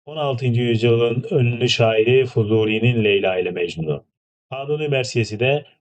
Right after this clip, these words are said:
on altıncı yüzyılın şair-i azam unvanını alan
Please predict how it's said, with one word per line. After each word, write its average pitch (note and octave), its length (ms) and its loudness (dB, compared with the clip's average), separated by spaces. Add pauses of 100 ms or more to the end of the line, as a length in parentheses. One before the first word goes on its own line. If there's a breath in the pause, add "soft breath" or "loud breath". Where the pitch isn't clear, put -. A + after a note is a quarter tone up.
on C#3+ 120 -8
altıncı B2 440 0
yüzyılın A2+ 580 0 (220)
şair-i A#2 480 0
azam A2+ 460 2
unvanını G#2 520 -2
alan G#2 400 2